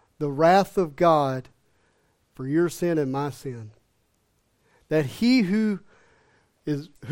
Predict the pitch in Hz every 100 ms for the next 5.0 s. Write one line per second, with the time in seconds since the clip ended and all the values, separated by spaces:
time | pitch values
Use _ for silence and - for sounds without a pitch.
0 | 208 151 262 247 202 151 185 208 196 147
1 | 160 202 208 208 175 185 233 202 - 254
2 | 247 156 151 - _ _ _ _ _ 180
3 | 170 151 196 214 190 180 170 151 - 165
4 | 165 156 156 135 143 151 151 156 - -